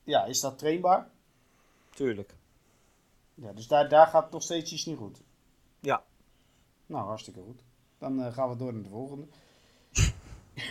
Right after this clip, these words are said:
Speaker 1: Ja. Eh,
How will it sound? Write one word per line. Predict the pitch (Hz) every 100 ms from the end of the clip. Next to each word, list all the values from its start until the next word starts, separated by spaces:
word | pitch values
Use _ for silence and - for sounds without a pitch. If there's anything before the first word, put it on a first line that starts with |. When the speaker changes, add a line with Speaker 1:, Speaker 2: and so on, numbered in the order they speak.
| - - - - - - _ - - - _ _ _ - - - 131
Speaker 1:
Ja. | 123 104 - - - - - - - - -
Eh, | 160 165 165 160